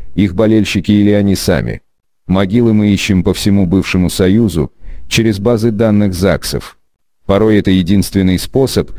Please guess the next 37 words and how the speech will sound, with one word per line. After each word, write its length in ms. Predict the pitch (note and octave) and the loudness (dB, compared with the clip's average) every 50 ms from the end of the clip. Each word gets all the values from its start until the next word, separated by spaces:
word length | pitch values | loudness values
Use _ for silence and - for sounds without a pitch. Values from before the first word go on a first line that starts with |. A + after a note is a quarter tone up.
| - - - - | -12 -12 -6 -2
узнать 480 | - G2 F#2+ F#2 A#2 A#2+ A2+ - - | 0 0 2 2 0 0 -2 -4 -2
точные 460 | - A#2+ A2+ G#2 - - G#2+ G#2 G#2 | -2 -2 0 0 0 0 0 0 2
даты 280 | G2 G2+ G#2 F#2 - F#2 | 2 0 0 0 0 -2
жизни 440 | E2 F#2 G#2 G2 D#2+ D#2+ E2+ E2 D#2 | 0 0 0 0 0 0 0 0 2
и 40 | D#2 | 2
увидеть, 560 | D#2 D#2 D#2+ G2 B2+ B2 G2 D#2+ C#2+ - - _ _ _ _ _ | 2 2 2 2 2 2 0 -2 -4 -6 -10 _ _ _ _ _
как 240 | - - G#2 G2 - | -2 -2 -2 0 0
выглядел 480 | G2+ G#2+ G#2+ F#2 G2 F#2+ E2 F#2+ G2 F#2 | 0 0 2 2 2 2 2 2 0 0
человек. 640 | - - G#2 G2+ G#2 G2+ F#2 D#2+ C2 - - - _ _ _ _ - - - - - - | 0 0 0 2 2 2 2 0 -2 -4 -8 -14 _ _ _ _ -10 -10 -10 -8 -8 -4
В 120 | - E2+ G2+ | -2 0 0
этом 260 | A#2+ A#2 A#2+ A2+ G#2+ | 2 0 0 0 0
же 160 | G2 A#2 A2+ | 0 2 2
интервью 500 | A2 G#2 G2 A2 G2+ G2+ G#2+ G#2+ G2+ F#2+ | 2 2 0 0 0 2 2 2 2 2
ваш 200 | F#2+ G2+ F#2+ - | 2 2 0 0
коллега 380 | - G#2+ G2+ G2+ G2 F2+ E2 F2+ | 0 0 2 2 2 2 2 0
упомянул, 680 | F2+ D#2 - F#2 F2+ F2+ F2+ F#2 G#2 A#2 A#2+ A#2 G#2+ - - - - - - - | 0 0 0 0 2 2 2 2 2 2 0 0 -2 -4 -10 -16 -14 -14 -12 -12
что 220 | - - - A2 | -4 -2 0 2
не 120 | A2 A2 | 2 2
всем 280 | G#2 - - B2+ A#2+ A2 | 0 0 -2 0 0 0
своим 420 | G#2 - A2 A2 G#2 G#2 F#2+ F#2 | 0 0 0 2 2 2 2 2
героям 400 | E2 F#2 F#2+ F#2+ G2+ G2 G2 F#2 | 2 2 2 2 2 2 2 0
симпатизирует. 1080 | F2+ - A2 G#2 G2 G#2+ G#2 - - A2+ G#2+ G#2+ A2+ G2+ E2+ C#2+ B1 A1 G#1+ - - _ _ _ _ - - - - - - | 0 0 0 0 0 0 -2 0 0 0 2 2 0 0 0 -2 -4 -6 -8 -12 -16 _ _ _ _ -12 -10 -10 -8 -6 -4
Наш 280 | - G2 A#2 A#2+ - - | -2 -2 -2 0 0 0
интерес 420 | A#2+ A2 - B2 A#2+ A#2+ A2+ - | 0 0 0 0 0 0 0 -2
к 80 | - - | 0 0
ворам 280 | A2 G#2+ G#2+ G#2 G2+ | 0 2 2 0 0
сугубо 380 | F#2 - A2 G2+ F#2+ G#2 F#2 G2 | 0 -2 -2 0 0 0 0 0
научный, 640 | F#2+ F#2+ G2+ G#2+ A#2 A2 - - F#2 D#2 A#1 - - _ _ _ | 0 2 2 0 0 -2 -2 -2 -2 -2 -2 -2 -6 _ _ _
сродни 460 | - - A#2 A2+ A2+ G#2+ A2+ A#2+ A2+ | -8 -2 0 0 0 2 2 0 0
страсти 500 | G#2 - - A#2 A2+ G2+ - - G#2+ G2 | 0 0 0 0 0 0 0 0 0 2
энтомолога 640 | G2 F#2+ F2+ A2 G#2 G#2 G#2 G#2 G2 F#2+ E2 F2+ F2 | 2 2 0 0 0 2 2 2 2 2 0 0 -2
к 80 | - | 0
перепончатокрылым 1040 | - G2+ F#2+ F#2 - G2+ G2 F2+ - G#2+ E2+ A2 G2 - - A2 A2 G#2 G#2 G2+ G#2 | 0 0 0 0 0 0 0 0 0 0 0 0 -2 0 0 0 2 2 2 2 2
или, 100 | G2+ G2 | 2 2
в 100 | G2 F2+ | 2 2
нашем 360 | F2+ G2+ G2 F2+ - - F2+ E2+ | 0 0 0 0 -2 -2 -4 -2
случае, 580 | - - A2+ B2 A#2+ - - G2 F2 C#2+ - | -2 -2 0 0 0 0 0 0 0 -2 -2